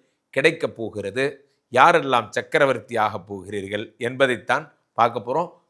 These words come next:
பிகைன் பக்தி மட்டும்தான் இதை முதல் பதிவாக வெளியிடுவதில், முதல் குரலாக இதை மக்களிடையே எடுத்துச் செல்வதில்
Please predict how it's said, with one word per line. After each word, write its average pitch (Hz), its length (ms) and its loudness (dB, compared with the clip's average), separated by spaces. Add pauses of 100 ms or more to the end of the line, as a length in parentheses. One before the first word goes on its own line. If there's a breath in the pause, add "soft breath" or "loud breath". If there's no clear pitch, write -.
(240)
பிகைன் 165 400 -4
பக்தி 135 300 -8
மட்டும்தான் 151 760 -4 (120)
இதை 120 240 -10
முதல் 147 600 0
பதிவாக 127 680 2
வெளியிடுவதில், 113 680 -6
முதல் 151 440 0
குரலாக 143 680 4 (260 soft breath)
இதை 123 420 -6
மக்களிடையே 123 680 -6
எடுத்துச் 143 380 -8
செல்வதில் 123 540 -10